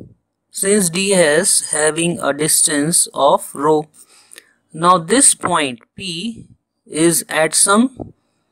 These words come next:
distance with respect to D S, that is capital R, and this point having some height h. Now we take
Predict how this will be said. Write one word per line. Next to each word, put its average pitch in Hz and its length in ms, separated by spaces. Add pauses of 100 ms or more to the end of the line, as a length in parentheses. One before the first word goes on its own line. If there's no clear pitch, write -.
(840)
distance 151 760 (440)
with 143 120
respect 160 400
to 190 100
D 175 200
S, 127 200
that 131 340
is 285 400 (460)
capital 170 500
R, 135 220 (1040)
and 160 560
this 214 220
point 170 340
having 156 400
some 170 280
height 143 540
h. - 460 (580)
Now 190 360
we 185 240
take 190 400